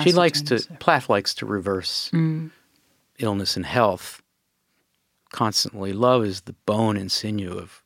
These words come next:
Speaker 1: my curse." It strikes me that there's a lot of, we're supposed to imagine someone who's being recomposed, a person who's being put back together, sculptured, sculptured.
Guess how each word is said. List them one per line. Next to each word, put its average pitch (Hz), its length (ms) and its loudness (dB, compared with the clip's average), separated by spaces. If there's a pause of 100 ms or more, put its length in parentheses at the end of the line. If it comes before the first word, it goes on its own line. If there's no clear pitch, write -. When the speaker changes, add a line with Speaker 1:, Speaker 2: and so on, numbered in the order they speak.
Speaker 1:
my - 240 -16
curse." - 640 -10 (1120)
It 107 120 -8
strikes - 500 4
me 110 220 2
that 101 300 0
there's 101 180 0
a 123 40 2
lot 110 200 4
of, 90 180 -2 (680)
we're 127 220 0
supposed - 540 0
to 117 80 2
imagine 104 500 0
someone 107 340 0
who's 98 200 -4
being 101 260 -2
recomposed, 104 1040 0 (260)
a - 60 -20
person 101 360 -2
who's 98 120 -10
being 95 200 -8
put - 220 -12
back 101 180 -4
together, - 380 -4
sculptured, 104 680 -6 (540)
sculptured. 123 680 -2